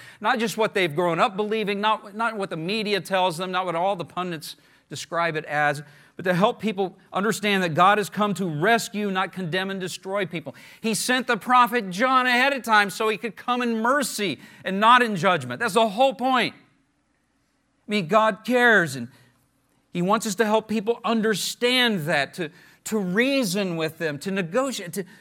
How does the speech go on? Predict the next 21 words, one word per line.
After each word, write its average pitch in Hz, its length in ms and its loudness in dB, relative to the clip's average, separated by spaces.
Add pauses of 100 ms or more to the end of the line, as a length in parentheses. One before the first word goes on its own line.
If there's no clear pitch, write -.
(160)
to 214 100 -2
dialogue 190 720 2
with 175 200 -4
them 190 160 -4
in 196 140 -4
a 185 60 -2
way 202 440 2
that 170 220 -4
reshapes 240 800 0
how 226 360 2
they 196 380 0
perceive 214 840 -2 (260)
God, 175 680 4 (1400)
not 208 280 4
to 214 160 0
a 196 80 2
worldly, 226 800 2
secular 196 880 0
view 160 380 -2
of 147 240 -6
Him, 160 400 -6